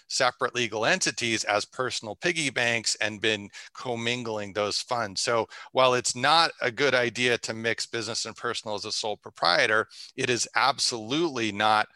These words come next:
a good idea in any way, shape, or form to do it once you've created those separate legal entities. So really make sure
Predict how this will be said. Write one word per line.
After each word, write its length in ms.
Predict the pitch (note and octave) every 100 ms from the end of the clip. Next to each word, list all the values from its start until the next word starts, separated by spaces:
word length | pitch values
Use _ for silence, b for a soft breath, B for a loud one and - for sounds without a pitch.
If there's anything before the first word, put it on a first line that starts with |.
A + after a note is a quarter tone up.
| B B
a 80 | A2
good 240 | B2 A#2
idea 500 | G#2+ G#2 A2 G#2+ G#2
in 240 | - G#2+ A#2
any 300 | C#3+ F#3 F3
way, 240 | A2 G#2+ G#2
shape, 340 | - G#2+ -
or 80 | G#2
form 320 | - A2 G#2
to 140 | - A2
do 240 | A#2+ A2+
it 120 | G#2
once 400 | G#2+ A2+ A#2 -
you've 140 | A2+ -
created 400 | - A2+ G#2+ G#2+
those 220 | G2+ -
separate 400 | A2 - A2 A2+
legal 260 | A2+ G#2
entities. 520 | G#2 A2+ - - G#2 -
So 120 | A2
really 420 | G#2+ D3 D3+ C3
make 280 | A2+ A#2+ A2+
sure 480 | - B2+ A#2+ G#2